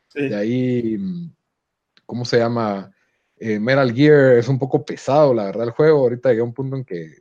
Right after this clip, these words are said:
Speaker 2: pues, la historia no te jala y las misiones, pues, son medio hue-, son, son, están bien hechas y todo el juego está bien hecho, pero no me atrapa la historia, entonces no, no tengo motivación.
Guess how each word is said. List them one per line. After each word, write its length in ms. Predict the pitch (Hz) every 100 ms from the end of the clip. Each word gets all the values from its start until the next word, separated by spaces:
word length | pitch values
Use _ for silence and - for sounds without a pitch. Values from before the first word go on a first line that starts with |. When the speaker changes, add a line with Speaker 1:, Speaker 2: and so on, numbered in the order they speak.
| -
Speaker 2:
pues, 160 | 147 147
la 80 |
historia 380 | 98 - 160 147
no 160 | 131 127
te 100 | 120
jala 520 | 139 175 180 160 101
y 200 | 104 95
las 200 | 98 90
misiones, 520 | 95 - 127 127 - -
pues, 160 | 90
son 200 | 120 123
medio 220 | 123 101 90
hue-, 160 | 110 -
son, 380 | 127 156 104 - _ _ _ _
son, 200 | 143 165
están 240 | - 156
bien 200 | 196 117
hechas 340 | 165 208 147 107
y 80 |
todo 160 | 92 147
el 60 | 147
juego 120 | 170
está 140 | 170
bien 160 | 147 151
hecho, 200 | 185 143
pero 140 | 101
no 120 | 101
me 140 | 123 120
atrapa 360 | - 147 151
la 80 | 107
historia, 340 | 95 - 156 127
entonces 240 | 107 120
no, 240 | 123 117 98
no 180 | 110
tengo 200 | 110 123
motivación. 560 | 117 101 98 82 127